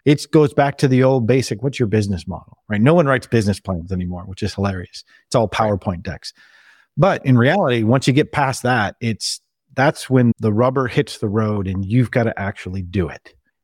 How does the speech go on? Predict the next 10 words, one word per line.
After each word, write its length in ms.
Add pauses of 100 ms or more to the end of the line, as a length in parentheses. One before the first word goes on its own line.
(120)
And 600 (260)
you 340
have 460
to 100
be 160
ready 400
for 220
that 260
mental 600
anguish 500